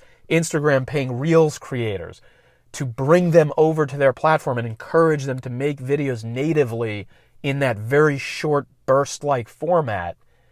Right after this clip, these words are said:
right? Well, guess what? Now TikTok is heading the other way. <laughs> I mean, TikTok is heading towards, you know, I mean, a ten-minute video is a, a long YouTube video, right? I mean, that's not even, I mean, I, I wouldn't even argue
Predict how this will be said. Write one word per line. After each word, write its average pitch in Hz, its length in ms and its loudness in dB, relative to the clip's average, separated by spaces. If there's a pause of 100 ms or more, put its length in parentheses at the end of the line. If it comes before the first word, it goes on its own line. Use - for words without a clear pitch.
(400)
right? 117 320 2 (920)
Well, 165 100 2
guess 190 200 4
what? 247 220 12 (280)
Now 190 140 4
TikTok 196 500 4
is 185 100 -2
heading 190 280 4
the 226 100 2
other 233 160 8
way. 254 300 4 (260)
<laughs> - 260 -16
I 156 180 0
mean, 165 120 -2
TikTok 233 480 4
is 196 100 -2
heading 190 360 2 (260)
towards, 185 420 2
you 220 80 0
know, 202 300 4
I 156 80 2
mean, 185 260 -2 (360)
a 165 80 2
ten-minute 220 460 2
video 190 380 6
is 185 220 -2
a, 196 280 8
a - 60 4
long 196 340 6
YouTube 226 380 -2
video, 95 320 -6 (500)
right? 139 260 4
I - 40 4
mean, 175 120 2
that's 185 180 4
not 240 180 8
even, 190 180 0
I 151 80 0
mean, 190 100 4
I, 175 60 6
I 165 120 6
wouldn't 208 200 0
even 170 160 -4
argue 160 560 4